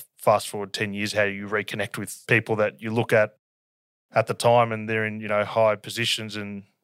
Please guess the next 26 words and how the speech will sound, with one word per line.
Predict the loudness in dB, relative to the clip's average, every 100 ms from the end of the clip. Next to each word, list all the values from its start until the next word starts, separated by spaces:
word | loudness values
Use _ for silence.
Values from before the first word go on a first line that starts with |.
| -18
it's | -12 -6
amazing. | -2 -2 -2 -8
So | -2 4 4 2 -6 _ _ _ _
did | 0 6
that | 4 4
for | -2
a |
few | -2 -4
years. | -2 0 0 -2 -8 _ -8
Like | -6 -4
I |
said, | -2 -2 -2 -6
really | 0 2 4 2
focused | 2 2 2 -4 -4
on | -4
just | -4 -6
getting | -2 -2 -2 -6 -12 _ _ _ _ _ _ _ _ _
my | 0
mind | 4 4 4 2 -2
right, | -2 2 2 -2 _ -8
building | -6 -4 -2
my | -2
network, | -2 -4 -2 -2 -2 _ _
building | -2 -2 0
my | -2
knowledge. | 0 0 0 -4 -6